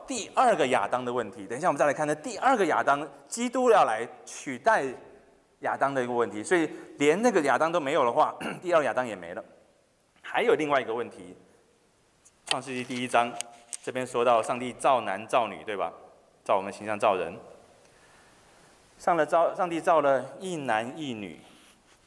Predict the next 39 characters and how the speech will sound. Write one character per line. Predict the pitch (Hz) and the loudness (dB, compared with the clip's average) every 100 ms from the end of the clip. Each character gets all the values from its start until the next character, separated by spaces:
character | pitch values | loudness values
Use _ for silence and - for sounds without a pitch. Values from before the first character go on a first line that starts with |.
| _ _ | _ _
创 | - 110 | -10 -8
世 | |
纪 | 110 104 | -8 -4
第 | 110 | -2
一 | |
章 | 101 98 | 0 2
告 | 95 | 2
诉 | 92 92 | 2 -2
我 | |
们， | 71 67 - - - - - - - - - | -6 -8 -12 -18 -20 -20 -20 -20 -20 -20 -10
一 | 120 113 | -4 -4
夫 | 113 117 107 | -4 -2 0
一 | 107 95 | 0 0
妻， | - - 98 104 - - - - - - - - - - - - | -4 -2 0 0 -2 -12 -20 -20 -20 -20 -20 -20 -20 -20 -20 -4
这 | 113 | -2
是 | 98 117 | 2 2
婚 | 107 120 | 4 0
姻 | 120 113 117 127 110 | 0 -2 -2 -2 -2
伦 | 98 98 139 | 2 2 2
理 | 135 85 | -2 -2
的 | 80 | -2
根 | 82 90 92 | 0 -2 -4
基。 | 92 - 87 101 - - - - - | -10 -8 -8 -8 -12 -20 -20 -20 -12
如 | 117 143 | 0 2
果 | 247 131 104 | 4 2 0
创 | 127 | -4
世 | 113 113 | -8 -8
纪 | 107 | -10
不 | 95 | -10
是 | 95 | -12
真 | 101 95 95 | -4 -4 -2
的， | 92 - - - _ _ _ _ _ _ _ _ _ _ _ _ - _ | -8 -10 -18 -20 _ _ _ _ _ _ _ _ _ _ _ _ -20 _
我 | 107 | -2
们 | 113 | 0
是 | 120 | 0
进 | 127 | 0
化 | 110 107 | 4 4
来 | 82 | 4
的， | 78 | -2